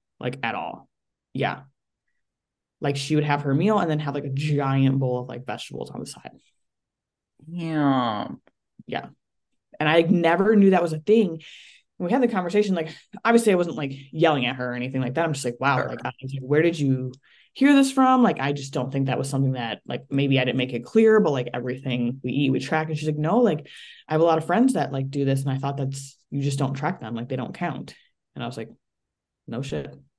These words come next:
Speaker 2: Yeah,
Speaker 1: So it
Speaker 2: that's
Speaker 1: is
Speaker 2: a pretty
Speaker 1: odd.
Speaker 2: old school, I think, mentality.
Speaker 1: Really?
Speaker 2: Mm-hmm.
Speaker 1: I never heard it until a year ago or so when I took her
Speaker 2: Mm-hmm.
Speaker 1: on. I was like,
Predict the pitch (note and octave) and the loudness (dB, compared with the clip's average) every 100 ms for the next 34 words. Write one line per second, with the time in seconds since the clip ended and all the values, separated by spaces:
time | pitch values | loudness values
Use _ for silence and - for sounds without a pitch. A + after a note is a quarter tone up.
0 | _ D3 D3 C#3 E3 A3 - A#3 G#3+ - | _ -4 2 4 4 2 -4 -4 -2 -2
1 | C3 C3 - C3+ B2 - - C3 C3+ B2+ | -2 -4 -4 0 0 0 -2 -4 -4 -8
2 | - A#2 A#2 A#2+ A2+ B2 - D3 C#3+ _ | -6 -8 -4 -4 -2 -2 -4 -8 -12 _
3 | _ _ - D3+ D3 E3 D#3+ D3 - - | _ _ -12 -2 2 4 4 2 -4 -14
4 | - C#3 C#3 A#2+ A#2 - _ - D3+ D#3+ | -12 -4 -2 -2 -6 -14 _ -8 -4 -4
5 | D3+ C3+ _ _ - D3+ D3+ D3+ E3 D3+ | -6 -16 _ _ -2 0 2 2 0 2
6 | D3 C3 C3+ C3+ C3+ C#3 C3 B2+ C3+ - | 2 0 -2 -2 -2 0 2 0 -4 -12
7 | - - _ - C#3+ C#3+ C#3 B2+ A#2 A#2 | -20 -20 _ -4 -2 0 0 0 -4 -6
8 | - A2+ C3+ - - C#3 C#3+ C#3 B2 A#2+ | -4 -4 -4 -8 -4 0 0 -2 -6 -10
9 | A2+ - - C3+ | -12 -18 -12 -12